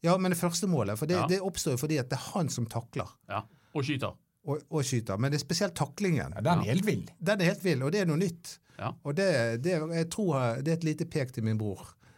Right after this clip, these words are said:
Speaker 1: som da har påstått at, eh, Fredrik Haugen aldri takler. Nå grep han ballen.
Speaker 2: Ja, han gjorde det.
Speaker 1: <laughs>
Speaker 3: Han ble forbanna også, Haugen. Han ville ha lagkameratene med seg og prøvde å oppildne de underveis i kampene.
Speaker 2: Og det liker jeg, at han, han må,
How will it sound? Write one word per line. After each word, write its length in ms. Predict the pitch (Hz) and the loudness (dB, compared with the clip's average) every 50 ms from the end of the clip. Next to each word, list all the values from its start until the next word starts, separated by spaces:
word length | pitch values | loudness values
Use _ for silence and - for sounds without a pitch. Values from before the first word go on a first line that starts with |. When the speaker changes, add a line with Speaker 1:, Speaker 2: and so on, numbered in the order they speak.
| _ _ - | _ _ -12
Speaker 1:
som 160 | - 110 110 113 | -6 -2 -2 0
da 80 | 113 123 | 0 2
har 180 | 113 104 104 | 2 2 0
påstått 480 | 104 - - 123 110 110 - 104 90 - | 0 -2 -4 -4 -4 -2 -4 -6 -4 -4
at, 160 | 92 90 - | -6 -6 -4
eh, 600 | 107 107 110 110 107 107 104 104 104 107 113 127 131 | -4 -2 0 0 0 0 0 -2 -2 -4 -6 -8 -10
Fredrik 300 | - - - 107 110 107 | -10 -8 -4 -4 -2 0
Haugen 220 | 113 110 104 98 95 | 0 0 0 0 0
aldri 240 | 95 101 107 107 104 | -2 0 -2 -2 -2
takler. 420 | - 104 98 - - 107 92 107 | -2 -6 -8 -6 -6 -6 -4 -2
Nå 140 | 127 156 156 139 - | -2 -2 -2 -2 -2
grep 220 | 139 151 135 123 - | -2 -2 -2 -2 -2
han 140 | 123 110 110 | -2 0 0
ballen. 240 | 110 110 98 87 90 - - | 0 0 0 -2 -4 -6 -4
Speaker 2:
Ja, 100 | - 139 165 170 208 240 - - - | -4 -4 -4 -4 -6 -10 -10 -8 -4
han 140 | - 143 147 | -4 -2 0
gjorde 240 | 156 160 143 135 127 | 0 -2 -2 -4 -4
det. 120 | - 139 - | -6 -8 -10
Speaker 1:
<laughs> 60 | - - | -8 -6
Speaker 3:
Han 80 | 123 | -2
ble 140 | 143 156 165 | 0 0 0
forbanna 480 | 165 - 180 170 170 - - 196 135 110 | 0 0 0 0 0 -2 -2 -2 0 2
også, 220 | 113 117 107 90 | 2 2 2 0
Haugen. 340 | - 92 110 156 165 127 110 104 | 0 0 0 2 2 2 2 2
Han 280 | 101 104 107 107 104 - - - - - - - - - - - - - | 2 0 0 0 -2 -4 -4 -6 -10 -12 -14 -18 -18 -18 -18 -16 -10 -4
ville 180 | 135 131 135 147 | -2 0 2 2
ha 120 | 139 135 | 2 2
lagkameratene 580 | 123 120 120 123 - 131 123 113 113 110 - 110 | 2 2 2 2 2 2 2 2 2 2 2 2
med 160 | 110 113 107 | 2 2 2
seg 180 | 110 - 92 82 | 0 -2 -2 -2
og 120 | 85 85 - | -4 -4 -4
prøvde 240 | - 104 101 101 | -4 -2 -2 0
å 80 | 92 110 113 | 0 -2 -2
oppildne 280 | 110 - 98 95 92 90 | -2 -2 0 0 0 0
de 220 | 87 90 85 80 | 0 0 0 0
underveis 420 | 98 98 92 90 98 98 90 - - | 0 0 0 0 0 0 -2 -2 -2
i 500 | 92 87 85 82 82 80 80 85 85 82 | -2 0 0 0 0 0 -2 -4 -6 -6
kampene. 300 | - 92 85 - - 67 | -6 -6 -6 -6 -6 -6
Speaker 2:
Og 80 | - 113 | -4 -2
det 100 | 117 113 | -2 -2
liker 280 | 110 107 107 - 107 104 | -2 -2 -4 -4 -6 -6
jeg, 80 | 104 101 | -4 -4
at 180 | 107 120 120 117 | -4 -4 -4 -2
han, 140 | 127 127 | -2 0
han 220 | 127 131 131 127 131 | 0 0 0 0 0
må, 140 | 139 139 139 | 0 -2 -2